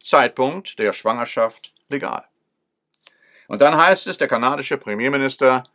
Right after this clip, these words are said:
Justin Trudeau sagte, dass das Recht, sich zu entscheiden, das Recht der Frau ist und das Recht der Frau allein.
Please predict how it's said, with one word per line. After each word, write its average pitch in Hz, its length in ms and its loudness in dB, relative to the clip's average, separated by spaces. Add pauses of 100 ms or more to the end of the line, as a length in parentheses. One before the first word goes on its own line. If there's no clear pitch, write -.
(140)
Justin 123 480 2
Trudeau 131 400 -2
sagte, 127 520 -2
dass 101 180 -6
das - 260 -10
Recht, 139 420 0
sich - 200 -14
zu 98 100 -10
entscheiden, 143 640 0 (960)
das - 200 -14
Recht 117 200 2
der 101 80 -2
Frau 127 300 4
ist - 560 -6 (640)
und 87 120 -16
das - 160 -6
Recht 98 380 -4
der 98 60 -14
Frau 73 400 -6
allein. 113 340 0